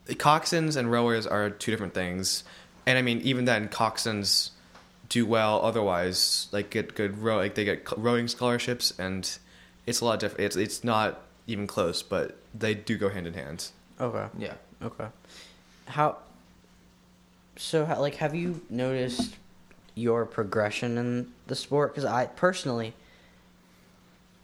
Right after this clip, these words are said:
Speaker 2: just looking at it from the surface, I don't know how you would measure that progression.
Speaker 1: Um, yes. Every probably month, maybe two months, we have something called a two K test, and actually I have one tomorrow.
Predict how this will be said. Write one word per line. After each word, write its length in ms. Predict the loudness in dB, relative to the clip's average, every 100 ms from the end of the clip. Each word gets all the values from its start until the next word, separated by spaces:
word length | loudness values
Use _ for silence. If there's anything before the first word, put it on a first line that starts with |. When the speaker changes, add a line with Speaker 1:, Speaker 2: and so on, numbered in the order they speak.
| -20 -12
Speaker 2:
just 240 | -4 -4 -2
looking 300 | -2 0 0
at 100 | 0
it 80 | 0
from 200 | -2 -2
the 160 | -4 -6 -12 -6
surface, 520 | -2 -2 0 -2 0
I 160 | -2 -4 -14 -2
don't 300 | 0 0 -4 -12 -4
know 580 | 0 2 0 0 -2 -4
how 160 | -2 0
you 180 | 0 -2
would 140 | -4
measure 320 | -4 -6 -4 -6
that 160 | -6
progression. 560 | -10 -8 -10 -12 -18 -20 -20 -4
Speaker 1:
Um, 540 | -2 2 2 2 0 -2
yes. 640 | 2 4 2 2 0 -2 -8 -20 -20 -20 _ -20 -2
Every 1120 | 2 4 2 0 2 2 2 2 2 2 0 -6 -4
probably 360 | -2 2 0
month, 600 | 0 2 0 0 -8 -10
maybe 200 | -6 -6
two 160 | -4 -4
months, 380 | -2 0 -2 -2 -8 -16 0
we 80 | 0
have 120 | 2
something 160 | -2
called 200 | 0 -2
a 20 | -2
two 160 | -4
K 140 | -2 -2
test, 340 | -2 -2 -4
and 100 | -4
actually 240 | -4 -2
I 40 | -2
have 80 | -2
one 80 | -6
tomorrow. 580 | -2 0 0 -4 -6